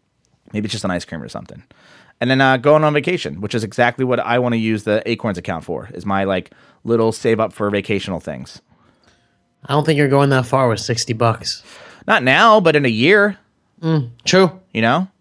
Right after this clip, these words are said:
Speaker 1: It could pay for a plane ticket in a year.
Speaker 2: Mm.
Speaker 1: You know? Or,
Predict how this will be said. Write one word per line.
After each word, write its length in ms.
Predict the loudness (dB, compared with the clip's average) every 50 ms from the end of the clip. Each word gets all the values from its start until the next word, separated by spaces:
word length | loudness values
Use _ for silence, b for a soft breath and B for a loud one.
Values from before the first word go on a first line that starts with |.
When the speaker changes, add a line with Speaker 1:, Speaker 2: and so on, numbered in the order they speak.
| _ -6
Speaker 1:
It 200 | -6 -4 -2 0
could 160 | -2 0 2
pay 180 | 2 2 2
for 160 | 2 2 0 0
a 60 | 0
plane 240 | 0 0 0 0 0
ticket 320 | -2 -2 -2 -4 -6 -6 _ -6
in 80 | -4
a 20 | -2
year. 260 | -2 -2 -2 -4 -6 _ _ _ _ _ _ _ _ _ _ _ _ _ _ _ _ _
Speaker 2:
Mm. 140 | -4 -4 -2
Speaker 1:
You 80 | -2 0
know? 220 | 0 0 0 0
Or, 500 | 0 0 0 2 2 2 2 0 0 -4